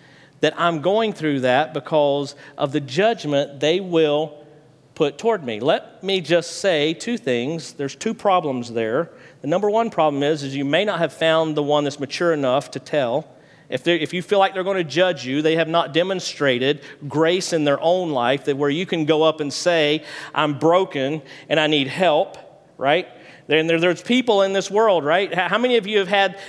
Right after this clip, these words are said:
you've said, you've told a story to someone and, and the retort they give to you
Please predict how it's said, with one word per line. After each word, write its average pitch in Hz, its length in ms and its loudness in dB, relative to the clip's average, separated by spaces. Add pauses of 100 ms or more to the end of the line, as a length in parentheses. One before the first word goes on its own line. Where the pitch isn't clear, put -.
you've 175 160 -4
said, 220 340 0
you've 190 180 -6
told 226 280 2
a 196 60 -2
story 208 300 0
to 190 60 -4
someone 190 540 0
and, 170 340 0
and 165 240 0
the 156 80 2
retort 156 440 0
they 185 120 -2
give 190 280 -2
to 190 100 -12
you 156 380 2